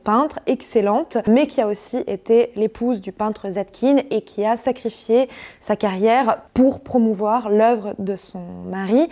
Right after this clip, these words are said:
Giulia Andreani est artiste, mais également historienne de l'art,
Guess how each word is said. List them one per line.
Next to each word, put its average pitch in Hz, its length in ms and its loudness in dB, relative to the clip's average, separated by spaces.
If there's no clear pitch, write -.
Giulia 254 300 6
Andreani 247 800 4
est - 300 2
artiste, 277 680 2
mais 233 340 6
également 220 520 6
historienne 226 580 4
de 196 80 2
l'art, 208 480 2